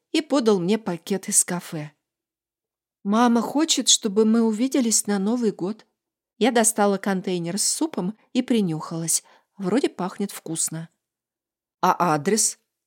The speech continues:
Почему нет? Не на самый Новый год, а вот второго января или третьего без проблем. Адрес в пакете, там письма. Ого! Михаил достал файл, а там лежали три пачки.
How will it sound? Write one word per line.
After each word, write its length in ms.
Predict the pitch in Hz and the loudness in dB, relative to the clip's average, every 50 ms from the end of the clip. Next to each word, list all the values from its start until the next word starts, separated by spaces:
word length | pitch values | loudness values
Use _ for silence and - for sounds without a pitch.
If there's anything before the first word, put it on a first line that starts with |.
| _ _ _ _ _ _ | _ _ _ _ _ _
Почему 380 | 208 214 - - 277 254 240 | 0 0 2 4 4 4 4
нет? 320 | 220 175 156 139 - - - _ _ _ _ _ - | 4 2 0 0 -2 -6 -16 _ _ _ _ _ -2
Не 160 | 165 180 196 | 0 2 4
на 100 | 202 208 | 4 4
самый 460 | - - - 254 311 311 269 240 208 | 4 4 4 4 4 4 4 4 4
Новый 320 | 196 190 175 160 165 202 | 4 2 0 4 4 2
год, 360 | 185 139 165 165 151 - - _ _ _ _ | 2 4 0 0 0 0 -4 _ _ _ _
а 140 | - 156 165 | 2 2 4
вот 140 | 165 - 240 | 4 4 0
второго 520 | - - - 185 170 170 185 202 185 180 | 0 -2 0 2 2 4 4 2 4 4
января 500 | 180 175 170 160 170 165 160 180 220 247 | 2 2 2 2 0 0 2 2 2 2
или 160 | 233 196 170 | 2 2 0
третьего 640 | 160 - - 160 190 247 240 - - 175 135 139 98 | -2 -2 0 2 2 2 2 0 -2 -2 -2 -4 -4
без 280 | - 120 151 143 - - | -4 -6 -2 0 0 0
проблем. 600 | - - 147 151 135 139 143 165 202 220 240 - _ _ _ _ _ _ _ _ _ _ _ _ _ _ _ _ _ | 0 -2 -6 -4 -4 -4 -4 -2 -2 -2 -4 -6 _ _ _ _ _ _ _ _ _ _ _ _ _ _ _ _ _
Адрес 440 | 214 226 233 240 254 233 - - | -2 0 0 2 0 0 0 -2
в 100 | - - | -4 -6
пакете, 720 | - - 196 190 196 - 247 262 262 - - 196 170 - - _ _ | -6 -4 -4 -4 -4 -2 -2 -2 -2 -2 -6 -6 -8 -10 -14 _ _
там 200 | - 202 220 226 | -4 -2 -2 -2
письма. 560 | 214 - 190 185 175 - - - 170 165 170 - _ _ _ _ _ _ _ _ _ _ _ _ _ _ _ _ | -2 -2 -4 -4 -2 -4 -4 -4 -8 -8 -10 -14 _ _ _ _ _ _ _ _ _ _ _ _ _ _ _ _
Ого! 680 | - 160 160 143 127 143 151 156 180 208 196 - _ _ _ _ _ _ _ _ _ _ _ | 2 2 2 2 2 0 2 2 2 2 2 -2 _ _ _ _ _ _ _ _ _ _ _
Михаил 400 | - 185 208 - 190 196 196 190 | -6 -6 -2 0 0 0 0 0
достал 460 | 175 208 196 190 - - 202 180 180 175 | 0 -2 -2 -2 -2 0 0 0 0 -2
файл, 500 | - - - 254 269 294 262 202 180 - - _ _ _ _ _ | -4 -8 -4 -2 0 0 0 -2 -4 -6 -16 _ _ _ _ _
а 100 | 170 175 | -8 -4
там 220 | - 214 233 226 | -2 0 2 2
лежали 400 | 196 185 165 - 208 202 196 180 | 2 2 2 2 2 2 2 0
три 340 | - _ - 202 180 220 240 | -4 _ -6 -2 -2 -2 -4
пачки. 680 | - _ - 196 175 185 - - - - - 147 - | -4 _ -6 -6 -4 -2 -4 -4 -4 -6 -12 -14 -14